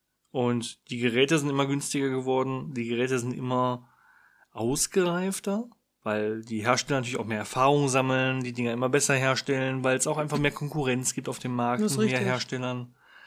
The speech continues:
Speaker 1: Also damals gab's dann
Speaker 2: <laughs>
Speaker 1: gefühlt irgendwie zwei oder drei Hersteller,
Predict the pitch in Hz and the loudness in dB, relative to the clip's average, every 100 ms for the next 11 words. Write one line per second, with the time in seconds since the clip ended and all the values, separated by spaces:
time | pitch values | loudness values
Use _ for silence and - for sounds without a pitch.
0 | - - - - - 127 107 107 117 135 | -20 -20 -20 -20 -12 -6 -4 0 4 4
1 | 127 120 113 - 113 113 - 277 - 320 | 4 -2 -2 -2 -2 -2 -6 -4 4 6
2 | 285 160 160 160 - - 135 127 123 - | 6 6 4 2 -2 -4 -2 -2 0 0
3 | 120 127 139 127 123 120 139 143 139 143 | 2 4 4 2 0 2 2 2 0 2
4 | 143 | 0